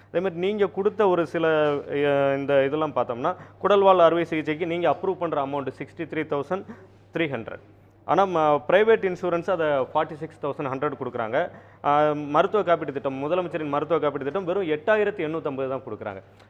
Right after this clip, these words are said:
So, இந்த எட்டாயிரத்தி எண்ணூத்தி ஐம்பதுல இருந்து நீங்க கொடுக்குற இந்த, ஆ, அப்ரூவ்டு அமௌண்ட் சிக்ஸ்டி த்ரீ தௌசண்ட் த்ரீ ஹண்ட்ரட், இதை எப்படி நீங்க கால்குலேட் பண்றீங்க, சார்?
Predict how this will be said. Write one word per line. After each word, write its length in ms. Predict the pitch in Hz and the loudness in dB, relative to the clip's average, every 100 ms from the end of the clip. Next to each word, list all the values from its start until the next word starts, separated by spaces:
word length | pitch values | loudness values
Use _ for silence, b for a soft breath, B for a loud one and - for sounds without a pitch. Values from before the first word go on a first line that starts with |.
| _ | _
So, 80 | 165 | -2
இந்த 120 | 156 | 0
எட்டாயிரத்தி 540 | 131 135 - 233 220 196 | 0 -2 2 2 2 -2
எண்ணூத்தி 400 | 170 175 170 135 | -4 -4 -4 -4
ஐம்பதுல 400 | 139 143 127 123 | -4 -4 -4 -4
இருந்து 460 | 131 139 117 175 | -6 -6 -6 -6
நீங்க 200 | 151 180 | -8 -8
கொடுக்குற 380 | 175 185 190 190 | -6 -6 -4 -4
இந்த, 400 | 165 147 139 127 120 B - | -2 0 0 -2 -4 B -12
ஆ, 300 | 127 127 127 | -4 -2 -2
அப்ரூவ்டு 360 | - 196 190 160 - | -2 -2 0 -2 -6
அமௌண்ட் 440 | 143 160 143 110 - - | -8 -6 -6 -8 -12 -16
சிக்ஸ்டி 240 | 160 - | -14 -10
த்ரீ 260 | 190 165 160 - | -8 -8 -10 -8
தௌசண்ட் 340 | 156 160 185 160 | -6 -6 -6 -8
த்ரீ 140 | 151 151 | -8 -6
ஹண்ட்ரட், 300 | 143 120 98 B B - | -6 -6 -8 B B -14
இதை 240 | 175 175 156 | -6 -4 -4
எப்படி 260 | 165 233 | -4 -6
நீங்க 360 | 208 139 120 127 | -4 -6 -4 -4
கால்குலேட் 240 | 123 123 - | -4 -10 -12
பண்றீங்க, 220 | 101 98 92 | -16 -14 -14
சார்? 340 | 95 B B | -16 B B